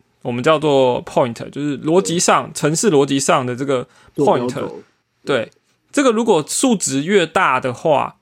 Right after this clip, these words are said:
Speaker 1: 那就表示你一行可以容纳的字数会越多，或者说你整个垂直来看的话，行数可以越多。对，那可是，呃，因为每一只手机它，虽然说我们都知道说，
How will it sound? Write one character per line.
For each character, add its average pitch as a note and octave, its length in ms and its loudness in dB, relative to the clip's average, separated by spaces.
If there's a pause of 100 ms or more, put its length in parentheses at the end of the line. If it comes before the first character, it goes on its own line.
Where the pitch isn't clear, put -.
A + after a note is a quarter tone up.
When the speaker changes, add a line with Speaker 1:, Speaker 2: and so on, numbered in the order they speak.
(220)
Speaker 1:
那 G3+ 100 2
就 A3+ 80 2
表 D3+ 180 4
示 F3 200 0
你 C#3+ 100 -2
一 D#3+ 140 2
行 A#2 400 -2
可 D#3+ 160 0
以 D3 40 4
容 A#2+ 220 0
纳 C3+ 180 2
的 A2 200 -6
字 D3+ 180 -6
数 C3+ 160 -4
会 C3 140 -2
越 A#2 120 -4
多， G#2+ 300 -10 (260)
或 E3 200 4
者 D#3+ 40 2
说 E3 200 4
你 B2 360 -2
整 A2+ 300 -2
个 - 540 -6 (260)
垂 F#3+ 220 2
直 D3+ 120 -2
来 C3+ 140 4
看 D3+ 180 -4
的 C3+ 80 -2
话， C#3 120 2
行 A#2 240 -2
数 D3+ 180 0
可 B2 160 -4
以 - 20 -6
越 A#2+ 160 -4
多。 - 300 -16 (400)
对， - 220 -10 (380)
那 G#3+ 280 2
可 F#3+ 260 -2
是， B3 400 2 (440)
呃， D3 760 0 (460)
因 A#3 140 2
为 C#4 80 4
每 D3+ 160 2
一 D3+ 40 0
只 F#3+ 100 -2
手 A#2+ 240 0
机 D#3 240 -8
它， D#3+ 1120 2
虽 - 240 0
然 F3+ 160 2
说 G3 160 4
我 D#3 80 4
们 B2 80 -2
都 D3 100 2
知 D#3 100 -10
道 D#3 180 4
说， D3 420 -2